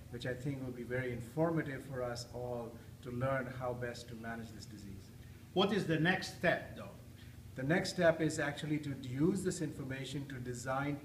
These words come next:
Speaker 1: pilot studies, which will be utilized to define more specific areas for intervention.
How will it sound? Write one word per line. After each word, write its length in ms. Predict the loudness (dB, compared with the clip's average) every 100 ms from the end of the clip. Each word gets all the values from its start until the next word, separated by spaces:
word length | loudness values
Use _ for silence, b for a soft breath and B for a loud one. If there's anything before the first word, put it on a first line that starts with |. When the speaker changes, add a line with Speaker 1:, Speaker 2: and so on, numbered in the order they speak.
| -6
Speaker 1:
pilot 340 | -2 0 0 -4
studies, 640 | -6 -6 -6 -8 -10 -12 B B B -6
which 260 | -4 -4
will 180 | -2 -2
be 140 | -2 -2
utilized 880 | -4 -4 0 2 2 2 -2 -6
to 400 | -6 -2 -2 -2 -6 B B -10
define 680 | -10 -4 0 2 2 -2 -2
more 240 | 0 0 0
specific 800 | -4 -6 -4 -2 -2 -4 -4 -6
areas 380 | -4 -4 -4
for 140 | -4 -6
intervention. 800 | -8 -8 -8 -8 -4 -2 -2